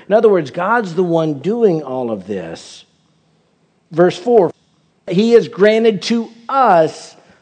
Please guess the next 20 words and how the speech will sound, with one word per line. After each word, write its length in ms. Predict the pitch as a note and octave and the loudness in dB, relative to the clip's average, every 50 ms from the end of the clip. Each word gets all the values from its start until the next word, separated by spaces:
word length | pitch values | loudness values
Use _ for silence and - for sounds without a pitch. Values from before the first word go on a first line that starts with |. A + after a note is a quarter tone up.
| _ _ | _ _
by 140 | - F3+ F3+ | 0 2 2
his 120 | F3+ F3 F3 | 2 0 -2
precious 380 | - - G3 F#3 - F#3 E3+ | 0 0 0 0 0 -6 -10
promises. 500 | - - G3+ G#3 G#3 F#3+ D#3+ - E3+ C#3 | -4 -2 -2 0 0 -2 -4 -6 -8 -4
In 80 | E3 G3 | -2 0
other 180 | A#3 C4 B3+ | 2 2 2
words, 280 | A3+ G3+ F#3 F3 E3+ - - - - _ _ | 2 2 0 0 -2 -6 -14 -20 -20 _ _
Peter 420 | - - A#3+ C4+ C4+ B3+ A#3+ A3 | -6 -4 -2 -2 -2 -2 2 2
is 140 | G#3 F3+ D3+ | 2 2 2
making 400 | F#3 G3 G#3+ G#3+ G#3+ A3+ A3 G#3 | -2 -2 -2 -2 -2 -4 -4 -2
it 200 | G3+ F#3 - - | -2 -2 -4 -8
clear 380 | - - A3+ A#3+ A#3 G#3+ G3 F3+ | -6 -6 -4 0 2 2 2 2
that 300 | D#3+ D#3+ D#3 - C#3 C3 | 0 -2 -4 -4 -6 -2
God, 440 | F3 G3+ G#3+ A3 G#3 G3 F#3 E3+ D#3+ | 0 2 4 4 4 4 2 2 0
the 60 | D3+ | -6
sovereign 460 | - - G3+ G3 G#3 G#3+ G#3+ A#3+ A#3 | -4 -2 0 0 0 0 0 -2 0
God 240 | A3 A3 G#3 G#3 G3 | 2 2 2 4 2
of 80 | G3 F3 | 0 -2
the 80 | F3 | -2
universe 1160 | E3+ F3 F#3 G3 G3+ F#3+ E3+ D3 B2+ C3+ B2 A#2+ A#2+ B2 B2 - - - - - - - - | -2 0 0 2 2 0 -2 -4 -2 -2 -2 0 -2 -2 -4 -8 -12 -16 -18 -18 -20 -20 -20